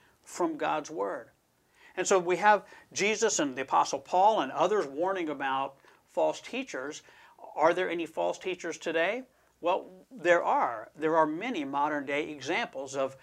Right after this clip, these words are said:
uh, twisting and denying the scriptures. In general terms, uh, instead of preaching the true gospel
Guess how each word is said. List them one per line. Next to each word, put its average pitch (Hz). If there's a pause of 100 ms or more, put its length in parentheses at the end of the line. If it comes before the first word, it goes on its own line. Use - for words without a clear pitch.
(300)
uh, - (280)
twisting 156
and 151
denying 160
the 160
scriptures. 175 (760)
In 190
general 190
terms, 165 (280)
uh, 147 (100)
instead 196
of 165
preaching 196
the 151
true 254
gospel 175